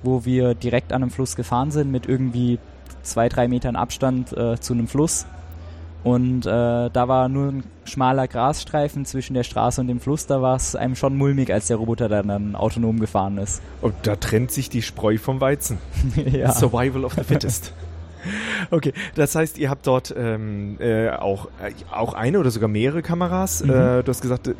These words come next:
Speaker 2: die Kamera habt ihr einmal benutzt, um kranke Pflanzen oder gesunde Pflanzen oder Ähnliches zu erkennen.
Speaker 1: Mhm.
Speaker 2: Ähm, für Navigation ist die dann gar nicht immer erforderlich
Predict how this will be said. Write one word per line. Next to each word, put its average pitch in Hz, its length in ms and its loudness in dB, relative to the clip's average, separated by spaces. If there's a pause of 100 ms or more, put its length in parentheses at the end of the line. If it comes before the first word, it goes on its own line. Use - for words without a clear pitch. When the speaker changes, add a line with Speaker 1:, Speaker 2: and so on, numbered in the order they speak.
Speaker 2:
die 117 580 0
Kamera 127 340 2
habt 117 160 0
ihr - 120 0
einmal 127 200 4
benutzt, 127 420 0
um 113 300 -2
kranke 107 260 -2
Pflanzen 196 500 0
oder 104 200 4
gesunde 120 400 0
Pflanzen 156 320 0
oder 131 100 0
Ähnliches 147 440 0
zu - 100 2
erkennen. 185 400 0 (120)
Speaker 1:
Mhm. 135 280 2 (160)
Speaker 2:
Ähm, 131 640 0 (260)
für 135 160 2
Navigation 127 580 0
ist - 140 -6
die 175 60 -4
dann 156 120 0
gar 143 160 0
nicht 143 280 -4
immer 123 180 2
erforderlich 180 760 -2